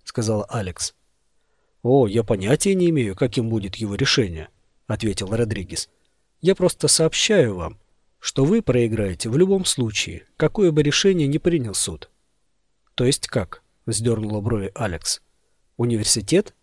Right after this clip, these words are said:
государственное учреждение. Совет управляющих готов от имени штата Калифорния забирать клетки вашего отца в порядке принудительного отчуждения, то есть без его согласия". "Что?"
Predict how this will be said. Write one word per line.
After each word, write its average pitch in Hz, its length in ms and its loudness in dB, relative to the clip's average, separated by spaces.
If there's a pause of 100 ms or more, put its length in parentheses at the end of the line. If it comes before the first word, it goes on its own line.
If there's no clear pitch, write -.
(120)
государственное 147 880 0
учреждение. 139 840 0 (560)
Совет 170 400 2
управляющих 135 880 2
готов 135 440 2
от - 220 -8
имени 147 280 0
штата 120 360 0
Калифорния 110 800 0
забирать 127 520 0
клетки 143 420 2
вашего 113 380 0
отца 180 360 2 (400)
в - 100 -20
порядке 160 380 4
принудительного 151 840 0
отчуждения, 120 680 0
то 156 180 2
есть 175 220 2
без 110 220 -2
его 117 260 0
согласия". 165 640 0 (400)
"Что?" - 440 -2